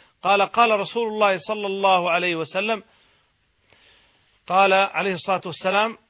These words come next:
"ورأيت سدرة المنتهى، وإذا بأربعة أنهار، نهران باطنان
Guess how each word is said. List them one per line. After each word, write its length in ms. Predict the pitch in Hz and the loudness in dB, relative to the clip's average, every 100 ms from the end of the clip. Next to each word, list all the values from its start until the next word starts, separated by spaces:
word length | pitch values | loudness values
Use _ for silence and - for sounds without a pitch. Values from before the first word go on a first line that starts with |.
| _ _ _ _ _ _ - - - - _ _ _ _ _ _ - | _ _ _ _ _ _ -14 -12 -14 -20 _ _ _ _ _ _ -4
"ورأيت 420 | 170 196 220 196 | 0 2 2 -2
سدرة 420 | - 208 175 175 | -6 -6 -4 -4
المنتهى، 760 | 185 170 156 196 165 165 160 - _ _ _ _ _ _ - | -6 -8 -4 -4 0 0 0 -4 _ _ _ _ _ _ -10
وإذا 460 | 180 214 214 220 | -6 -4 2 2
بأربعة 560 | 196 202 214 185 196 196 - | 2 0 -2 0 -2 -2 -4
أنهار، 680 | 185 180 160 185 180 180 175 - _ _ _ _ _ _ _ _ _ - | -6 -6 -4 0 2 2 0 -8 _ _ _ _ _ _ _ _ _ -8
نهران 680 | 185 185 190 214 220 240 220 | -4 -2 2 2 2 -2 -4
باطنان 720 | 180 190 185 175 175 165 | 2 2 2 -2 -2 -2